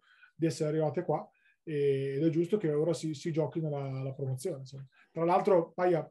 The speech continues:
probabilmente per la C Silver sono arrivate in fondo le prime quattro squadre realmente del campionato, no? Onestamente, eh, mentre in Gold c'è chiaramente l'Arachiri Bramante e forse Pescara,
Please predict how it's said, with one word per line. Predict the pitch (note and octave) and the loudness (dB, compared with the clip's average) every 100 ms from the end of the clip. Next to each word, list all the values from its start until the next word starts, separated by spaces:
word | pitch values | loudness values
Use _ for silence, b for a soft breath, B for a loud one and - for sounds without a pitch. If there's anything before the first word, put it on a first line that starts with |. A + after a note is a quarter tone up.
| - | -6
probabilmente | E3 F3 F#3 - | 0 0 -2 -2
per | F3 E3 | 0 0
la | D#3+ | 0
C | E3 | -2
Silver | - G3 F3 | -4 -2 -2
sono | E3+ | -2
arrivate | D#3 D#3+ C#3+ | 0 0 0
in | D3 | -6
fondo | - E3+ F3 E3+ | -4 -2 0 2
le | D3 | 0
prime | D3 D#3+ D#3+ | 0 0 0
quattro | E3 D3+ - D#3 | -2 -2 -2 -8
squadre | - D#3+ D#3 D3+ | -2 0 0 0
realmente | D3 C#3+ D3 C#3+ C#3 C3+ _ b b b | -2 -4 -6 -6 -6 -8 _ b b b
del | D#3+ D3 | -8 -2
campionato, | D#3+ C3+ C#3+ C3 - | -2 0 -4 -6 -6
no? | C#3 E3+ | -2 0
Onestamente, | D3 D3 - C3 D3+ D#3+ F3+ F3 b b - | 0 -2 -4 -4 -2 -2 -2 -4 b b -10
eh, | D3 C#3+ C#3 C3+ C3 C3 B2+ B2+ C3 | -2 0 0 -2 -4 -4 -4 -6 -6
mentre | D#3 E3+ F3 F3 E3+ E3 _ _ | -2 0 0 0 0 -2 _ _
in | F3+ D#3+ | -4 2
Gold | F3+ F3 D#3 C#3+ | 6 6 4 -2
c'è | E3 D3+ D#3 _ _ _ | -2 -2 -4 _ _ _
chiaramente | - D#3 D3+ E3+ D#3+ | -8 -4 0 0 0
l'Arachiri | D#3 D3+ E3 E3 | -2 -2 0 0
Bramante | D3+ D#3+ E3+ D#3+ D3 C#3 - b b b | 0 0 0 -2 0 -2 -4 b b b
e | D#3+ | -10
forse | C3+ F#3+ C#4 - F3+ | -4 4 4 4 -2
Pescara, | E3 - F#3+ F3 | -2 2 4 2